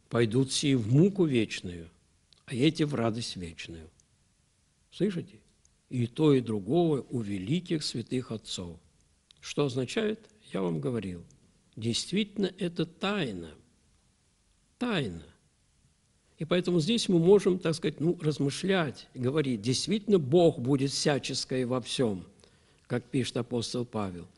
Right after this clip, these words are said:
Или это есть только, или не знаю, что есть. Да. Или это не то. В Евангелии мы находим сколько угодно слов, «пойдут эти в муку вечную». Правда же?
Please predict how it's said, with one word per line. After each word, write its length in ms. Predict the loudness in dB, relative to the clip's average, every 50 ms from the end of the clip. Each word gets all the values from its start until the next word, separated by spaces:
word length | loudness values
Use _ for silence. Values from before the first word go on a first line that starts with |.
| _ _ _ -20 -20 -20 -6 -2
Или 200 | 0 4 6 6
это 180 | 6 6 6 6
есть 320 | 4 6 4 4 2 2
только, 460 | 0 2 2 2 2 2 0 0 -2 -6 -14 -20 -20 -20 -20 _ _ -2
или 480 | 2 2 4 4 4 4 4 2 0 -8 -16 -6 0
не 100 | 0 2
знаю, 340 | 2 2 0 0 -2 -2 -6
что 180 | -8 -8 -8 -6
есть. 420 | -6 -6 -8 -10 -12 -14 -16 -20 _ _ _ _ _ _ _ _ _ _
Да. 220 | -10 -10 -10 -10 -14 -18 -20 _ _ _ _ _ _ _ _ _ _ -4
Или 180 | 2 4 6 6
это 180 | 6 6 6
не 140 | 6 6 4
то. 380 | 4 0 -4 -6 -6 -8 -12 -8 -2
В 60 | 2
Евангелии 520 | 4 6 8 8 8 6 6 6 4 4
мы 120 | 4 6 4
находим 440 | 4 4 2 2 0 2 2 2 0
сколько 380 | 0 -2 -2 -2 -2 -2 -2
угодно 440 | -4 -2 0 2 2 2 2 0 -2
слов, 380 | -2 -2 0 0 -2 -2 -4 -8 -14 -20 _ _ _ _ -2
«пойдут 380 | 2 2 2 2 0 -2 -2
эти 180 | -4 -4 -2 -2
в 100 | -2 0
муку 260 | 0 -2 -2 -2 -4
вечную». 480 | -2 -2 -2 -2 -2 -6 -12 -12 -12 -8
Правда 380 | -4 -2 -2 0 0 -2 -2
же? 220 | -4 -4 -8 -14